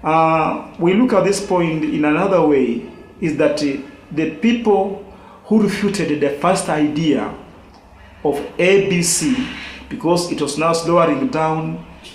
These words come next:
the H I V infection in Africa, I think they had sensed they may lose their jobs.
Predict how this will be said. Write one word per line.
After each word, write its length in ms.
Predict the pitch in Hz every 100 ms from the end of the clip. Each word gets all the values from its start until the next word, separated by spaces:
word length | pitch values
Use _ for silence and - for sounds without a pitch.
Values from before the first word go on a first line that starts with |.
| 147
the 60 |
H 120 | 151 160
I 20 |
V 60 | 135
infection 320 | 175 - 151
in 120 | 143
Africa, 580 | 175 - 123 - 117 - - - - - - - - -
I 200 | 147 170
think 540 | 170 269 349 - - 156
they 200 | 180 175
had 80 | 170
sensed 520 | 240 208 151 - 117
they 680 | 165 220 - - 175 147 147
may 340 | 151 202 220
lose 260 | 170 170 139
their 200 | 139 131
jobs. 600 | 147 110 - - -